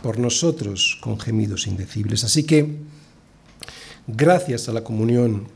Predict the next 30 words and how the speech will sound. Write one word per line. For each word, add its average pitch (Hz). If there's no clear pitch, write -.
con 113
Dios 117
y -
su 101
Espíritu 143
Santo, 117
podemos 143
pedir 120
como 120
conviene. -
Pero 170
lo 180
que 214
pasa 240
es 220
que 220
a 220
veces 226
no 226
pedimos 180
porque 151
sabemos 160
que 156
si 139
Dios 147
nos 139
responde 135
a -
esta 156
petición, 156